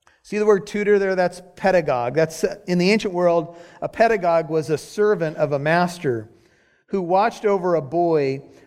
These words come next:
Really, from the time he left the house, he couldn't leave without the pedagogue. And the pedagogue would walk him to school and try to keep him out of trouble.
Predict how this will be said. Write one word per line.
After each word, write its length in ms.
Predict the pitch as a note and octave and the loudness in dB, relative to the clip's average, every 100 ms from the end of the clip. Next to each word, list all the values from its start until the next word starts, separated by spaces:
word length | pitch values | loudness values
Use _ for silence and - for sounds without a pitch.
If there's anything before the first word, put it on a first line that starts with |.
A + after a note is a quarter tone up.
| - | -4
Really, 260 | F#3+ A3+ | 2 2
from 200 | G3+ G#3 | 0 -4
the 100 | F3+ | -4
time 300 | D#3+ G3+ A3 | -2 0 0
he 100 | A3 | 2
left 280 | G3 G3 G3 | 2 2 2
the 80 | F3 | 0
house, 320 | E3 E3+ D#3 | 2 0 -2
he 80 | D#3 | -4
couldn't 340 | F3+ G#3+ F3 | 0 0 0
leave 300 | E3+ F#3 F3+ | 0 0 0
without 300 | D#3 D#3+ D3+ | 0 0 0
the 60 | D3 | -2
pedagogue. 720 | - E3 E3 C#3+ C3+ C3 B2+ - _ _ - | -2 0 2 0 0 -2 -6 -20 _ _ -4
And 100 | E3 | -4
the 60 | |
pedagogue 580 | E3 A3+ B3 G#3+ G#3 F#3+ | 0 0 0 2 0 0
would 240 | F3 E3 C3+ - | -4 -6 -10 -14
walk 320 | D#3 F#3+ A3+ | 0 2 2
him 140 | A3+ G3+ | -2 -2
to 100 | F3 | -2
school 600 | - - A#3 A#3 A#3 A3+ | -4 -8 -4 2 2 2
and 160 | F3 | -4
try 240 | D3+ G3+ F#3+ | -2 2 2
to 80 | F3+ | 2
keep 280 | - G#3 | -2 -2
him 140 | F#3+ E3 | -2 0
out 160 | D#3+ | 2
of 120 | D#3+ C#3+ | 2 -2
trouble. 480 | - D#3+ C#3+ G2 | 2 2 2 -6